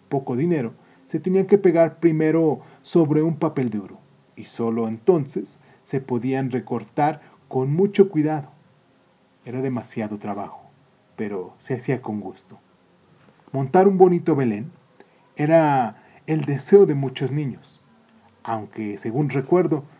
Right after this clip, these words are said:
no les inspiraba un sentimiento religioso.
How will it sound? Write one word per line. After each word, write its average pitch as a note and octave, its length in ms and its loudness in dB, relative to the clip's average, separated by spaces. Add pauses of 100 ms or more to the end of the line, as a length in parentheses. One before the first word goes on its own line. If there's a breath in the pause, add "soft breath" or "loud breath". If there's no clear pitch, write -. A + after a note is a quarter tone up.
(180 soft breath)
no F3+ 180 4
les G3+ 220 4
inspiraba D3 560 0
un D3+ 140 -2
sentimiento B2+ 680 -4
religioso. G#2 680 -8